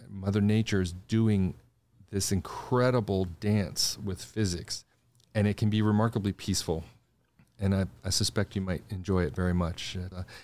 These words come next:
and then the boat comes about where you just change direction into the wind, and there's a hot minute of fluttering sails and moving about, and then you're back to quiet, beauty.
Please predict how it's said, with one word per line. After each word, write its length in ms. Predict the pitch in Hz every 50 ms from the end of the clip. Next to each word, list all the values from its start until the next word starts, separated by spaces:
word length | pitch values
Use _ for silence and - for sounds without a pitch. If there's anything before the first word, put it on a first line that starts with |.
| - _
and 140 | 113 110 117
then 160 | 113 113 110
the 80 | 107 95
boat 280 | 104 107 101 92 -
comes 280 | - - 110 95 90 85
about 480 | 85 78 - 123 123 110 95 87 -
where 120 | 95 92 92
you 80 | 90
just 200 | 80 98 92 -
change 360 | - - - 101 98 95 - -
direction 420 | - 92 98 98 98 - - 98
into 200 | 92 92 90 98
the 100 | 92 98
wind, 280 | 95 95 92 87 90 92
and 100 | 92 92
there's 160 | 95 92 95
a 60 | 101
hot 280 | 95 - 117 101 - -
minute 400 | 104 101 98 92 95 98 - -
of 240 | - 92 90 - - _ _ _
fluttering 640 | _ - - - - - 104 95 92 95 98 95 90
sails 540 | - - - 98 90 87 90 95 95 95 95
and 140 | 92 92
moving 300 | 92 95 95 92 98 90
about, 220 | 92 85 92 80 -
and 120 | 95 90
then 160 | 90 90 92
you're 120 | 92 95 90
back 280 | - 90 87 87 - -
to 260 | - 95 92 92 90 - _ _
quiet, 500 | - - - 107 104 120 131 107 - - - - _ _ _ _ 92 85 - _ _
beauty. 400 | 95 95 104 98 95 85 80 78